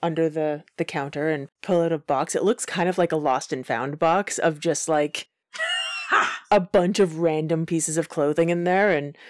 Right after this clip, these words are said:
Speaker 1: he will
Speaker 2: Amazing.
Speaker 1: hand you the box. That's free of charge.
Speaker 2: Oh, sweet. Uh, Tegan's going to just, like, find a shirt, pants, and
Speaker 1: Yeah.
Speaker 2: shoes, and just, like, that are all <laughs> relatively, like, close to her size,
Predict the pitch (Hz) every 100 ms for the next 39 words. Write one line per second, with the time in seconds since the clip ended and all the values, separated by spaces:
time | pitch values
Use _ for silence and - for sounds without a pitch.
0 | - - 190 170 - _ _ - 180 -
1 | - - - - 170 156 151 151 151 147
2 | - - - _ _ _ _ _ - 269
3 | - 220 180 - - - - - _ _
4 | _ _ - 247 - - - _ _ -
5 | - - - - - _ _ _ - 185
6 | 160 - - 180 - 117 - 90 - -
7 | 87 - 80 - - _ _ _ _ _
8 | _ _ - - 165 156 143 - 147 151
9 | - _ - - 160 156 143 - - 170
10 | 147 - - 170 - - - 127 131 110
11 | - - 170 - 131 143 113 147 147 214
12 | 190 - - - - - - - - 180
13 | 180 - 170 180 185 170 151 139 143